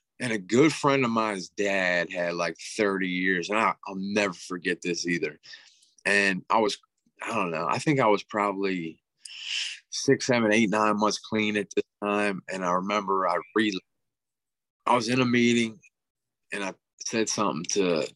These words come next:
my friend's dad. I said, "Jay, man," I was like, "What's the secret? Like, I just,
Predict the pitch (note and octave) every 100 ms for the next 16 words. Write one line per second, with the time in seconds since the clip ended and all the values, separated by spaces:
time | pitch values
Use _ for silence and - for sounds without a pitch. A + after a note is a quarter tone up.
0 | _ F#2 F2 G#2 F#2+ F2 G2+ G2+ F#2 F2
1 | - E2+ D#2+ D#2+ F#2+ G2 F#2+ E2 E2 F2
2 | F2+ F#2 F#2 F2+ F2 D#2+ - F#2+ E3+ -
3 | D3+ - - - A2+ - - _ _ _
4 | - F#2 C3 F3 D3 - -